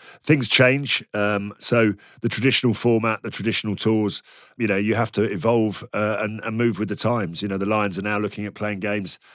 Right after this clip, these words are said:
uh, warm-up games before they go and arrive in Australia, which makes sense. There's one in Ireland. I think that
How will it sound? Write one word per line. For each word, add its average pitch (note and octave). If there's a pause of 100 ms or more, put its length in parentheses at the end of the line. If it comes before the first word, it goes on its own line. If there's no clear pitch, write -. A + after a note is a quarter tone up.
(260)
uh, G#2
warm-up A2+
games A2+
before A2+ (140)
they G#2+
go A#2
and G#2+
arrive A2+
in G#2
Australia, A2
which A2
makes G#2+
sense. A2
There's G2
one A2
in G#2+
Ireland. A2+ (300)
I G#2+
think A2+
that G2+